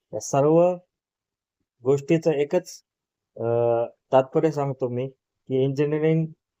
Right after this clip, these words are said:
करावी, पण इंजिनिअरिंग मध्ये अशा लोकांनी यावं की ज्यांनी ह्याला अजून कुठेतरी पुढे घेऊन जावं.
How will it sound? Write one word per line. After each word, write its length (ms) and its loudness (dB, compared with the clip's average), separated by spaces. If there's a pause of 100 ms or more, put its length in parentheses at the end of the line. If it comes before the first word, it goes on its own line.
(380)
करावी, 440 4
पण 220 -8
इंजिनिअरिंग 460 -2
मध्ये 180 2
अशा 380 0
लोकांनी 480 2
यावं 280 0 (440)
की 80 -6
ज्यांनी 380 0
ह्याला 340 4 (220)
अजून 340 -2
कुठेतरी 420 2
पुढे 320 0
घेऊन 300 -4
जावं. 280 -8